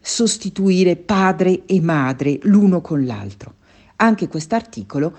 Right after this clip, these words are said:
può essere letto sul sito w w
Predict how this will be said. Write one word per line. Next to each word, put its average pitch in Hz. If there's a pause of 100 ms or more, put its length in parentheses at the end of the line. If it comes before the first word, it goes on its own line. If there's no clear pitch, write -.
(200)
può 151
essere 175
letto 147
sul 196
sito 135 (300)
w 196
w 214